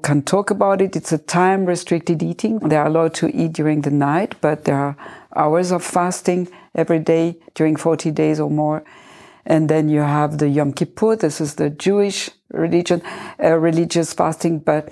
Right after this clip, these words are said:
it's only twenty-four hours without food and without drink. But it's preceded by long weeks of this forgiveness.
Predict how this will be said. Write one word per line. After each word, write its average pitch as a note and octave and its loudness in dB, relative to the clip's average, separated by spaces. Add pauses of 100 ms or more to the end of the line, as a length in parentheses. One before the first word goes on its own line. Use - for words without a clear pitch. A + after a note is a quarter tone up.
it's - -8
only F3+ -2
twenty-four E3 0
hours E3 2 (300)
without D#3 0
food F#3 0
and D#3 0
without C#3+ -2
drink. G3+ -2 (380)
But G#3 0 (240)
it's - -2
preceded F3+ 0
by D3 0
long G3+ 0
weeks E3+ -2 (440)
of E3 -2
this E3 0 (420)
forgiveness. E3+ 0